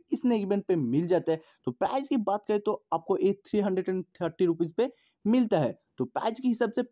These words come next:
फीचर काफ़ी अच्छा है, बिल्ड क्वालिटी, ऑडियो क्वालिटी काफ़ी अच्छा है, रेटिंग भी अच्छा है। तो आप अगर एक नेकबैंड लेना चाहते हो थ्री हंड्रेड के आसपास, तो मैं हार्डली रिकमेंड करूँगा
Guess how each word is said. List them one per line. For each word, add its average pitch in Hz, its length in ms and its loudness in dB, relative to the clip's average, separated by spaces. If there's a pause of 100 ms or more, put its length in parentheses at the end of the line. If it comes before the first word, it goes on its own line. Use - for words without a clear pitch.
फीचर 185 300 0
काफ़ी 180 300 -4
अच्छा - 340 -4
है, 143 60 0
बिल्ड 180 260 0
क्वालिटी, 202 440 2
ऑडियो 151 320 0
क्वालिटी 160 320 0
काफ़ी 214 340 -4
अच्छा 185 240 0
है, 180 100 2
रेटिंग 240 320 0
भी 214 60 0 (160)
अच्छा 139 240 -2
है। 143 120 2 (340)
तो 143 240 -2
आप 247 200 -6
अगर 233 240 0
एक 214 280 0
नेकबैंड 160 420 2
लेना 180 240 2
चाहते 185 400 -4
हो 190 120 2
थ्री 226 180 -4
हंड्रेड 226 260 -2
के - 80 -6 (220)
आसपास, 147 380 -2
तो 180 80 2
मैं 165 200 2 (100)
हार्डली 170 360 0
रिकमेंड 180 380 0
करूँगा 160 340 2